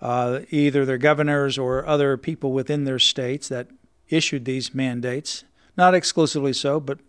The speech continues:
mostly so. But for someone to order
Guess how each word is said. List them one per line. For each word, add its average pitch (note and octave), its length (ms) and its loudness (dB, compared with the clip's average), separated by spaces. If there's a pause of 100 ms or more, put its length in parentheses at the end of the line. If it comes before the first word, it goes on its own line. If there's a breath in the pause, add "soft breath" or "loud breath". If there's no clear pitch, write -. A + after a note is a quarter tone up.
(200)
mostly D3+ 420 2
so. B2+ 380 -4 (920 soft breath)
But D#3+ 240 4
for E3+ 160 6
someone A3+ 460 6
to F3 180 0
order D3+ 420 2